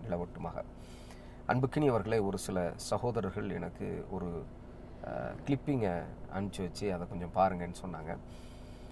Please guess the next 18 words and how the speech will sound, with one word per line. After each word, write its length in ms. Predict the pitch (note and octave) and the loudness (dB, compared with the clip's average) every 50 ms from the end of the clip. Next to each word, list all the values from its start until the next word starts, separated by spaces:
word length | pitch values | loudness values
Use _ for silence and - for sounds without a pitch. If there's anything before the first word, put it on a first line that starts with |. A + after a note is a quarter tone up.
| - - - | -12 -2 2
அது 160 | - F#2+ G#2+ | 2 4 4
என்னன்னா, 360 | A2+ B2+ D3 C#3 B2+ C3+ C3 A2+ | 4 6 6 8 8 8 8 8
அந்த 60 | G#2 F#2+ | 6 6
புர்கா 320 | G#2+ C#3+ C#3+ - - D#3 D3+ | 6 4 4 8 12 12 12
அப்படிங்கக்கூடிய 580 | C#3 A#2+ G#2 G2+ G2+ G2+ G2 - F#2+ F#2+ G#2+ G#2+ - - | 12 12 12 8 2 0 0 2 2 2 0 0 0 2
திரைப்படத்தினுடைய 680 | - B2+ C3 - - G2+ G2 - - F#2 F2+ F2 F#2 G#2+ - - - | 2 2 2 2 0 0 0 0 -2 -2 -2 0 -2 -2 -2 -4 -2
ட்ரெய்லர் 320 | - G#2+ G#2+ A2+ A2+ G#2 F2+ | 0 2 2 4 2 2 2
அது. 180 | E2+ D2 D2+ - - - - - - | 0 -2 -4 -8 -10 -12 -12 -6 -4
அஹ், 80 | B2 - - | -4 -2 2
பொதுவாக 500 | - D3 D3+ G3+ G3+ G3 F3+ E3 F3+ F3 | 4 4 8 12 12 12 12 12 12 12
இஸ்லாத்துக்கு 540 | D#3+ C#3 - - E3 E3+ D#3 - D#3 C#3 - | 10 8 6 10 10 10 10 10 6 4 4
எதிராக, 640 | - A#2+ C#3+ D3+ D#3 D3+ D3 C3 C#3 C#3+ C#3+ D3 - - | 6 8 12 12 12 12 12 12 12 10 8 8 6 4
அஹ், 440 | - F2+ G#2+ G#2 G#2+ G#2 G#2 G2+ G2 - - - - - - - | 2 4 4 4 6 6 4 4 2 0 -6 -10 -12 -12 -12 -6
திரைப்படங்கள் 560 | - - B2+ D3 C3+ - - A#2 A#2 A#2 A#2+ A#2 | 0 2 4 4 4 4 4 4 4 6 6 6
அவ்வப்போது 480 | G#2+ G#2 G#2+ A#2 - - - A#2+ A#2 | 6 6 6 2 2 2 2 2 4
வந்துட்டு 320 | G#2+ G#2+ G2+ G2+ G#2+ F#2+ - | 4 4 4 4 0 2 4
தான் 140 | A#2 A2+ G#2+ | 6 6 6
இருக்குது. 320 | F#2+ E2+ F#2+ F2+ F#2 G2 | 4 2 0 0 0 0